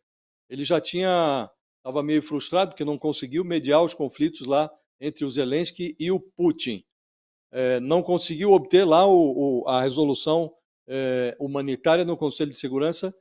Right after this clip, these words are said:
em relação à faixa de Gaza. Agora ele vai ter uma missão talvez até mais difícil, ele vai ter que pacificar o Arthur Lira. Então, nesta semana, o, o governo tem que obter da, da, do plenário da Câmara a aprovação desse, dessa proposta aí, que tributa,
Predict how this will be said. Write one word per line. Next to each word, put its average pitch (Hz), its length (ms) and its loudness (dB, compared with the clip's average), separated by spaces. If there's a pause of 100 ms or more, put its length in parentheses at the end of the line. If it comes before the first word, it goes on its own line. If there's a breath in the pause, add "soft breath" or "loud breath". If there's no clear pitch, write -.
(300)
em 127 60 -10
relação 151 380 0
à 165 80 0
faixa 170 320 0
de 190 120 -6
Gaza. 139 320 2
Agora 180 200 4
ele 208 60 4
vai 220 140 2
ter 220 240 4
uma 233 160 -2
missão 226 500 -2 (220)
talvez 202 240 2
até 208 220 2
mais 240 200 0
difícil, 214 380 -6
ele 151 60 -2
vai 165 80 2
ter 185 140 -2
que - 80 -14
pacificar 220 680 0
o 240 60 6
Arthur 254 260 0
Lira. 190 380 0 (840)
Então, 160 180 -8
nesta 165 320 -2
semana, 214 540 0 (380)
o, 135 520 0
o 127 40 -4
governo 131 460 -2 (180)
tem 202 260 2
que 311 180 0
obter 214 460 4
da, 190 240 2
da, 131 240 -2
do 127 120 -6
plenário 147 360 0
da 160 100 0
Câmara 156 300 -2
a 262 40 -4
aprovação 269 440 0
desse, 320 340 -4
dessa 202 260 -4
proposta 202 520 -4
aí, 156 160 -4
que 135 140 -8
tributa, 170 580 -4